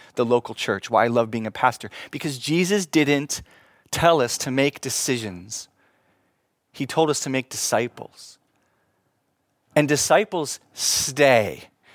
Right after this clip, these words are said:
They study. They learn. They're faithful over the long haul. Disciples, that word really means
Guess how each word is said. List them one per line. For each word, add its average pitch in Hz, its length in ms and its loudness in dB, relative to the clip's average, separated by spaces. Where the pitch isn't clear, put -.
They 135 420 4
study. 123 760 0
They 127 300 4
learn. 131 840 2
They're 151 260 4
faithful 185 800 2
over 139 260 4
the 131 120 2
long 151 440 4
haul. 151 500 2
Disciples, 175 680 0
that 170 180 4
word 202 160 4
really 196 220 6
means 170 280 -2